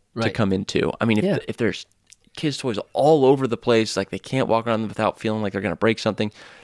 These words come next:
Speaker 1: then maybe you're not being as hospitable as what you
Speaker 2: Right.
Speaker 1: could have been. But if you're also like, "Oh my goodness, there can't be a crumb on the floor because this, I don't want them to think one negative thing of me because
Speaker 2: Right.
Speaker 1: of the way that,"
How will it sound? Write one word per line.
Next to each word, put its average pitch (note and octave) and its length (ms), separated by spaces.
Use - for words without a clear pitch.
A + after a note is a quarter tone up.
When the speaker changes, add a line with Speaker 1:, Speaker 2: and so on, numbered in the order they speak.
Speaker 1:
then B2+ 260
maybe C3 340
you're A2+ 240
not G#2+ 320
being A#2 280
as G2+ 140
hospitable G#2 520
as F2+ 100
what F#2 120
you A2 80
Speaker 2:
Right. G#2 80
Speaker 1:
could C3+ 80
have A#2 100
been. - 180
But B2 80
if A2 60
you're A#2 120
also A#2+ 420
like, F2 260
"Oh F#2 60
my E2+ 120
goodness, - 280
there F#2 100
can't - 300
be - 100
a - 60
crumb G2 540
on G2 120
the - 80
floor G2 300
because F#2 480
this, G#2 220
I G2 120
don't G2+ 120
want F#2+ 140
them F#2 120
to E2+ 80
think F2+ 240
one G2 260
negative F#2+ 340
thing F#2 200
of F2+ 80
me G#2+ 320
because F#2+ 180
Speaker 2:
Right. F#2 140
Speaker 1:
of F#2 60
the F2+ 80
way F#2 100
that," F#2 100